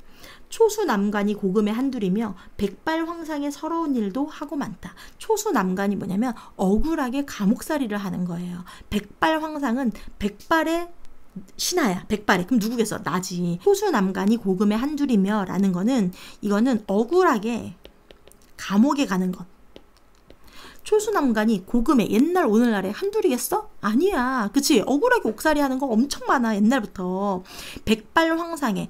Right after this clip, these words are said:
백발황상 누굴까요? 흰 머리에 늙은 신하예요. 그럼 누구야? 나야. 그럼 내가 높은 관직에 있는 늙은 신하인데 백발황상에 서러운 일이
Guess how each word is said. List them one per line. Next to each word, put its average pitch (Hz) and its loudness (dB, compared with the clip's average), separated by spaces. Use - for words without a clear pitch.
백발황상 302 -2
누굴까요? 196 -2
흰 392 -2
머리에 233 0
늙은 202 2
신하예요. 208 -2
그럼 254 0
누구야? 220 -2
나야. 185 -2
그럼 349 0
내가 247 0
높은 285 0
관직에 226 2
있는 185 2
늙은 226 4
신하인데 226 0
백발황상에 262 -2
서러운 262 0
일이 233 -2